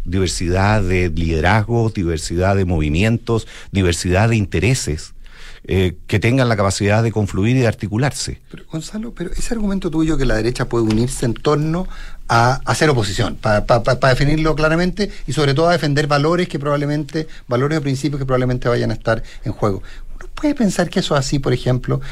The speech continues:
Speaker 2: si vemos que este periodo, que el, el periodo que fue del dieciocho de octubre en adelante, eh, pla-, se planteó una suerte de parlamentarismo de facto en el cual una parte importante de la derecha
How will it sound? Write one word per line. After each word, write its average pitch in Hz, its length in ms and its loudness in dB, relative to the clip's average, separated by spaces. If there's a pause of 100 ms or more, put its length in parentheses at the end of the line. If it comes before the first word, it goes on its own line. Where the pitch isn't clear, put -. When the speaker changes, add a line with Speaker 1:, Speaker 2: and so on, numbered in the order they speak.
Speaker 2:
si 135 200 2
vemos 139 300 4
que 139 140 0
este 131 180 0
periodo, 123 320 2
que 110 100 -2
el, 107 120 -2
el 104 80 -4
periodo 113 260 0
que 104 60 -2
fue 113 180 0
del 107 80 0
dieciocho 107 280 -4
de - 40 -4
octubre 110 180 0
en 107 60 2
adelante, 104 520 0 (200)
eh, - 120 -8
pla-, 101 160 2
se - 140 -2
planteó 95 300 0
una 104 140 2
suerte 104 280 -2
de - 20 0
parlamentarismo 95 640 2
de 101 60 2
facto 113 420 0 (200)
en 107 100 2
el 101 120 2
cual 117 360 2 (280)
una 107 180 2
parte 104 240 0
importante 104 500 -2
de 123 40 4
la 117 60 4
derecha 113 520 0